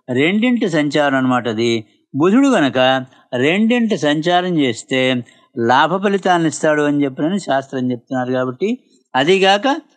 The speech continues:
మిత్రక్షేత్రం కూడా అవుతుంది. బుధ శుక్రులిద్దరు కూడా మిత్రులు కాబట్టి ఆ, ఆ యొక్క సంచారం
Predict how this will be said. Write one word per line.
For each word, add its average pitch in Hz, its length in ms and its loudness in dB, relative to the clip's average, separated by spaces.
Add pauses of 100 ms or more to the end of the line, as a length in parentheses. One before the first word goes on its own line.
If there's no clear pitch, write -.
(160)
మిత్రక్షేత్రం 160 800 -2
కూడా 147 200 2
అవుతుంది. 143 400 0 (400)
బుధ 139 160 0
శుక్రులిద్దరు 170 560 -2
కూడా 156 200 0
మిత్రులు 147 400 -2
కాబట్టి 147 540 -2 (360)
ఆ, 113 140 2
ఆ 131 380 2
యొక్క 131 220 -2
సంచారం 127 540 -2